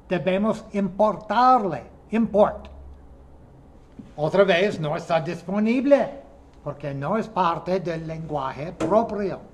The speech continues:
Es necesario agregarle.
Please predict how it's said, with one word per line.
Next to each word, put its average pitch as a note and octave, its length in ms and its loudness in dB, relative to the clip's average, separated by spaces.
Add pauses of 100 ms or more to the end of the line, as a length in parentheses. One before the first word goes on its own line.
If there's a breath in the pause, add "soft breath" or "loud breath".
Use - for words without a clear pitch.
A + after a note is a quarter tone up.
(540)
Es B2 200 -12
necesario C3+ 880 -8
agregarle. E3 1160 2